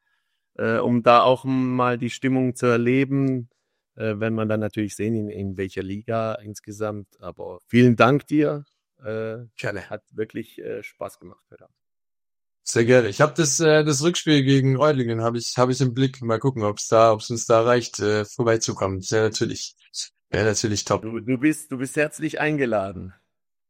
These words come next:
Speaker 2: Vielen Dank. Da, da, ich, ich hoffe, das, das klappt. Äh, ich, ich werde alles dran setzen. Jan, vielen Dank. Schönen Abend, ihr Lieben im Chat. Äh,
Speaker 1: Marius,
Speaker 2: macht's
Speaker 1: vielen
Speaker 2: gut.
Speaker 1: Dank und allen im Chat auch nochmal.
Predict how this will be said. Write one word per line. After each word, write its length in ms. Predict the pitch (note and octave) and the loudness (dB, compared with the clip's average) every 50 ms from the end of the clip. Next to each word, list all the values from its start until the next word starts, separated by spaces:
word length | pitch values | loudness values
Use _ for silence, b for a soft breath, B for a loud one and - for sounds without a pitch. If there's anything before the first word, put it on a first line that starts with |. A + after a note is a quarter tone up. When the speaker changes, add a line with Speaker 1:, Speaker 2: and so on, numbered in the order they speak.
| _ _ _ _ | _ _ _ _
Speaker 2:
Vielen 340 | - - - - G#2+ G#2+ | -10 -6 -4 -2 -2 0
Dank. 280 | G#2+ - G2+ F#2+ F#2 - - - | 0 0 0 0 -2 -4 -8 -12
Da, 260 | - - F2 F#2 C3 - | -6 -2 -2 0 0 0
da, 160 | - F2+ D#2+ | 0 0 0
ich, 240 | F#2+ - - - - | 0 -2 -2 -4 -6
ich 120 | C#3 - | -4 0
hoffe, 300 | - E3+ F#3+ - A3 G3+ | 2 2 2 4 2 0
das, 260 | E3+ E3+ - - - - | 0 0 -2 -4 -4 -4
das 220 | D#3 C3+ C3 - | -4 -6 -4 -4
klappt. 320 | - A#2 G#2+ - _ - | -2 -4 -4 -4 _ -6
Äh, 200 | - G2 G2+ G2+ | -2 -2 0 0
ich, 160 | G2 F#2+ - - | 0 -2 -2 -4
ich 120 | A2 G2+ | -4 -2
werde 260 | A2+ A#2+ C3+ C#3 C3+ B2 | 0 2 2 4 4 2
alles 220 | B2+ C3 B2 - | 2 2 0 -4
dran 220 | - - G2+ G#2 | -6 -6 -6 -6
setzen. 480 | - - G2+ F#2 - - - - - _ _ _ B B B B B B | -4 -6 -6 -4 -6 -6 -8 -10 -18 _ _ _ B B B B B B
Jan, 240 | C3+ D#3+ F#3+ F#3+ - | 2 2 2 2 2
vielen 180 | F#3+ F#3+ F#3+ | 4 4 4
Dank. 240 | F3 F3 E3+ D#3 C3+ | 4 2 2 0 0
Schönen 220 | - - E3+ E3 D3 | 0 0 2 4 6
Abend, 320 | C#3 D#3 E3+ F3 F3+ D#3 | 6 6 6 4 0 -2
ihr 80 | D3+ D3+ | -2 -2
Lieben 220 | D#3+ F3 D#3+ D#3 | 0 0 0 2
im 100 | D3+ C#3+ | 0 0
Chat. 280 | - - D#3+ E3 D#3+ - _ - - | 2 0 0 0 0 -4 _ -2 2
Äh, 460 | C#3+ C#3+ C#3+ C#3+ C#3+ C#3+ C#3+ C#3 C#3 C3 C3+ F#2+ F2+ F#2+ | 4 6 6 6 6 6 6 4 2 0 -6 -14 -12 -10
Speaker 1:
Marius, 220 | G2 G#2+ A2 A#2 C3+ | -8 -6 -4 -2 0
Speaker 2:
macht's 220 | D3+ D3+ D3 - | 0 0 0 -4
Speaker 1:
vielen 80 | A2+ A2+ | -6 -4
Speaker 2:
gut. 140 | E3+ E3+ | -2 0
Speaker 1:
Dank 220 | - D3 D#3 - - | 0 0 -2 -6 -8
und 260 | C#3 C3 B2+ A#2 A2 _ _ _ _ _ _ _ _ | -8 -8 -8 -10 -12 _ _ _ _ _ _ _ _
allen 280 | - A2+ B2 B2+ B2 A#2 | -6 -4 -4 -4 -4 -6
im 160 | A#2 A#2 G#2+ | -8 -10 -10
Chat 300 | - - B2+ A#2+ B2 - | -8 -6 -6 -6 -6 -6
auch 180 | G2+ A2+ A2 | -8 -8 -8
nochmal. 480 | A2+ A2 G2+ G#2 G2 F#2+ F2 E2+ E2+ E2+ | -8 -10 -12 -12 -12 -12 -12 -14 -16 -20